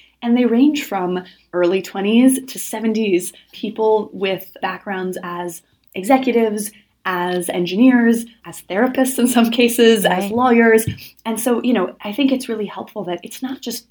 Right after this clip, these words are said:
Speaker 1: me, Catherine, um, sharing one career perspective.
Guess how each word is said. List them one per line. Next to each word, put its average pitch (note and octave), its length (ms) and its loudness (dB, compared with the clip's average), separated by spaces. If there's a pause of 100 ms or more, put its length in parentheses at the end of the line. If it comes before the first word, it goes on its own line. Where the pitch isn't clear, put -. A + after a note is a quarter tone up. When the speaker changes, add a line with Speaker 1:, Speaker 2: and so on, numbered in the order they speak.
Speaker 1:
me, F#3+ 380 -4
Catherine, F3+ 600 -8 (300)
um, F#3 160 -6
sharing F#3 640 0
one F#3+ 640 -4
career F#3 320 -4
perspective. A3+ 600 -6